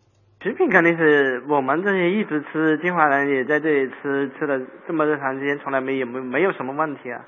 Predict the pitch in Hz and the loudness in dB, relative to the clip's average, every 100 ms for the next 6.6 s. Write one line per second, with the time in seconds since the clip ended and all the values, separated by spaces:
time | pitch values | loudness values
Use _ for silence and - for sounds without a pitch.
0 | - - 185 202 220 202 254 226 - 165 | -4 0 0 0 0 2 4 2 2 2
1 | 240 180 160 175 180 170 123 104 131 127 | 4 4 2 2 4 4 2 -2 -6 -6
2 | 101 - - - - 170 151 123 - - | -10 -14 -20 -20 -4 0 0 0 -6 -2
3 | 151 143 143 160 165 151 160 160 185 160 | 0 2 2 2 0 0 2 2 4 4
4 | 165 160 208 175 139 143 147 139 185 175 | 2 2 0 2 -2 -4 -4 2 4 4
5 | 135 180 127 120 117 107 - - - 180 | 2 0 -2 -6 -8 -10 -14 -14 2 4
6 | 185 180 151 127 175 | 6 8 6 4 0